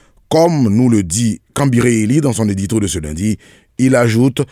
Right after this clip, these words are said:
que la fif sera en assemblée générale demain mardi vingt-huit juin. L'élargissement du comité exécutif à cinq nouveaux arrivants sera acté avec l'entrée des personnalités proches des adversaires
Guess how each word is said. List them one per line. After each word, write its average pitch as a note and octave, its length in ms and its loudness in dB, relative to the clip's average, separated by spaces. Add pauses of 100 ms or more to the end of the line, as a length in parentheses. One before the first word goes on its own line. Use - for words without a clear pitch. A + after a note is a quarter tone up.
(140)
que G2+ 100 -2
la F2+ 140 0
fif A#2 200 0
sera G2+ 360 0
en F#2 180 -4
assemblée G#2 320 0
générale G2+ 320 0
demain G2+ 260 -2
mardi G#2+ 420 -2 (260)
vingt-huit A#2+ 320 0
juin. A2 340 0 (380)
L'élargissement B2 920 0
du A2 140 -2
comité A#2 360 0
exécutif G#2+ 640 -4
à G#2 140 -4
cinq F3+ 400 -2
nouveaux C3+ 340 0
arrivants G#2 360 0 (280)
sera G#2+ 320 0
acté G2 400 -4 (260)
avec G2+ 360 -2
l'entrée G2 380 -2
des F#2+ 120 0
personnalités F2+ 560 -4
proches C#3 320 -2
des F#2 160 -2
adversaires F#2 640 -4